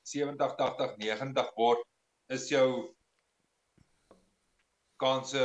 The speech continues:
om minder jare oor te hê, darm wel, in die aard van die saak, is, is jy meer gekonfronteer met dit. Ehm, die, jou vriende daai ouderdom, jou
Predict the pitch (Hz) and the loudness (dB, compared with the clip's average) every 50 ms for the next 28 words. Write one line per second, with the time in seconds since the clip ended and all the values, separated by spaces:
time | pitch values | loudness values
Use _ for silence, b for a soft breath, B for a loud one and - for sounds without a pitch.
0 | 123 120 107 117 117 113 113 - _ _ _ _ _ _ _ _ _ _ _ _ | 0 0 -2 -4 -4 -6 -8 -14 _ _ _ _ _ _ _ _ _ _ _ _
1 | _ _ _ _ _ _ 110 123 127 131 127 117 113 104 98 107 117 127 127 123 | _ _ _ _ _ _ -10 -6 -4 -2 -2 0 0 2 4 4 4 4 2 0
2 | 127 135 131 - - - 120 110 113 113 113 - - 107 110 117 113 113 110 - | 2 2 2 0 0 -4 -4 -4 -4 -4 -6 -4 -2 -2 0 0 -2 -4 -10 -16
3 | _ _ _ _ _ 117 113 110 110 107 87 85 87 - - - - - - 113 | _ _ _ _ _ -6 -4 -4 -4 -4 -6 -8 -8 -12 -12 -8 -6 -2 0 0
4 | 117 113 117 117 113 107 - - 110 107 - - - _ _ _ _ _ _ _ | 0 -2 -2 -8 -10 -4 0 2 2 2 0 -2 -10 _ _ _ _ _ _ _
5 | _ _ _ _ _ _ _ _ _ _ _ - 113 120 - 127 - 131 127 113 | _ _ _ _ _ _ _ _ _ _ _ -16 -16 -14 -12 -8 -4 -2 -2 -2
6 | 113 117 120 127 143 143 135 - - - 135 127 117 - - - 123 117 - - | -2 -6 -2 0 0 0 0 -2 -4 -6 -6 -6 -6 -8 -8 -8 -8 -8 -6 -4
7 | 131 131 123 110 110 98 92 92 - _ _ _ _ _ _ 98 98 101 98 101 | 0 0 0 0 0 -4 -8 -10 -14 _ _ _ _ _ _ -8 -6 -6 -6 -6
8 | 101 101 101 101 98 98 95 92 _ _ _ _ _ _ _ _ _ _ _ - | -8 -8 -8 -10 -12 -14 -16 -18 _ _ _ _ _ _ _ _ _ _ _ -16
9 | 110 107 98 - - 113 110 107 - - - - 135 131 131 123 120 117 110 101 | -14 -14 -14 -14 -10 -8 -6 -6 -6 -8 -6 -4 -4 -4 -2 -2 -2 0 2 4
10 | 101 104 95 104 107 110 107 - 101 110 104 101 101 101 98 98 | 4 4 2 0 -2 -4 -6 -6 -4 -4 -4 -4 -4 -6 -10 -10